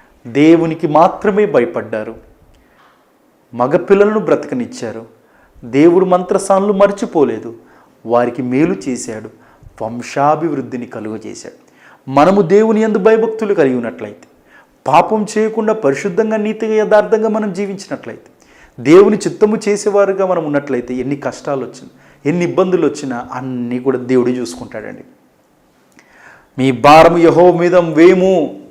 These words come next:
అని దేవుడు సెలవిస్తున్నాడు. మనం దేవుని కోసం జీవించడమే మన పనండి. మనం ఎన్ని కష్టాలు, ఎన్ని బాధలు, ఎన్ని ఇబ్బందులు, ఎన్ని సమస్యలు ఎదురైనా,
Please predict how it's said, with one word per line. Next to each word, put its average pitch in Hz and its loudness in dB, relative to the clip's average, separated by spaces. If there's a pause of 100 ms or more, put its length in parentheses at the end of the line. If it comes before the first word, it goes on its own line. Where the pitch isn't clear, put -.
(120)
అని 139 -8
దేవుడు 131 -4
సెలవిస్తున్నాడు. - -14 (340)
మనం 139 -2
దేవుని 220 4
కోసం 220 -4
జీవించడమే 202 -4
మన 190 2
పనండి. 147 -6 (460)
మనం 127 -4
ఎన్ని 131 -4
కష్టాలు, 143 -4
ఎన్ని 135 -6
బాధలు, 131 -4
ఎన్ని 127 -8
ఇబ్బందులు, 147 -6
ఎన్ని 180 -6
సమస్యలు 165 -6
ఎదురైనా, 127 -4